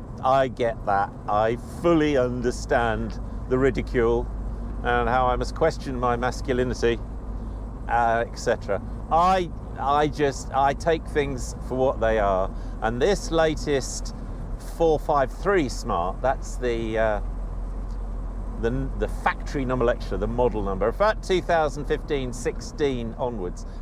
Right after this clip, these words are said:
This is a two thousand sixteen, uh,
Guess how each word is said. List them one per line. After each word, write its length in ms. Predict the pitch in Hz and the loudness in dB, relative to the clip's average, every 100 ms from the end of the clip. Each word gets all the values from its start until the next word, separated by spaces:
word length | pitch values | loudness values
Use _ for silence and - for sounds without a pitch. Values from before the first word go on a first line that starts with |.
| - | -2
This 180 | 156 143 | -2 0
is 60 | |
a 80 | 131 | -6
two 220 | - 139 | -4 -2
thousand 360 | 127 117 110 107 | 0 -2 -2 -6
sixteen, 640 | 120 - - 113 104 104 - - - - - - - - - - - - - - - - - - | -8 -8 -2 -2 -2 -6 -8 -8 -8 -8 -8 -8 -8 -8 -8 -10 -10 -10 -10 -8 -8 -8 -8 -4
uh, 340 | 107 104 104 | -2 0 0